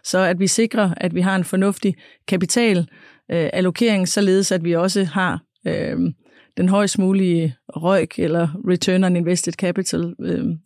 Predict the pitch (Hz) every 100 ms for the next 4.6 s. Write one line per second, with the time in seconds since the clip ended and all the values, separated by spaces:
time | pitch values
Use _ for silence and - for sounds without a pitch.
0 | - 160 165 - 160 156 170 190 220 233
1 | 208 220 220 - 196 - - 190 185 170
2 | 170 170 170 185 175 170 170 - - -
3 | - _ - 151 156 - 170 165 185 -
4 | 170 _ 160 156 - 160